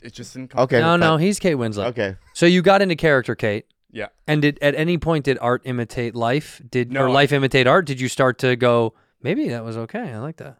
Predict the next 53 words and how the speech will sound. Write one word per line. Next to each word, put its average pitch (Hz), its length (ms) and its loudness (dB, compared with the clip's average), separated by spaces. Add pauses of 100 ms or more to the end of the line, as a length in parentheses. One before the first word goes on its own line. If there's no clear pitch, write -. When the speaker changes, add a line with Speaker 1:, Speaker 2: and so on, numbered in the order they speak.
(100)
Speaker 1:
No, 123 420 -6
I 117 140 -8
didn't 127 360 -12
get 143 180 -14
hard, 104 560 -10 (120)
and 113 160 -16
then 110 180 -12
I, 107 240 -14 (440)
um, 90 560 -14 (180)
I 113 120 -16
believe 113 280 -12
I, 120 140 -8 (100)
no, 127 280 -8
I 117 80 -12
texted 127 420 -14
my 117 120 -12
friend 107 220 -18
Elizabeth, 92 600 -16
and 98 60 -16
I 95 60 -16
was 92 140 -20
like, 92 400 -16 (440)
"This - 200 -20
guy 120 240 -20
at 104 120 -20
work 104 360 -16
just, 101 220 -20
like, 92 280 -16 (340)
made 104 380 -16
out 110 220 -14
with 98 140 -20
me 98 100 -20
in 92 80 -20
a 90 60 -20
car, 95 500 -14 (100)
but - 80 -20
I 98 80 -14
kissed - 360 -20
back. 104 260 -12
It's - 160 -20
all 101 140 -12
weird," 92 580 -20 (100)
and, 101 160 -20
like 95 240 -20 (140)
<laughs> - 80 -20 (960)
Speaker 3:
Weird 127 420 2
as 117 160 -2
in, 120 340 -2
"I'm 117 140 -4
curious"? 156 380 0
Speaker 1:
Not 226 180 0
my 208 180 0
feelings. 151 720 -14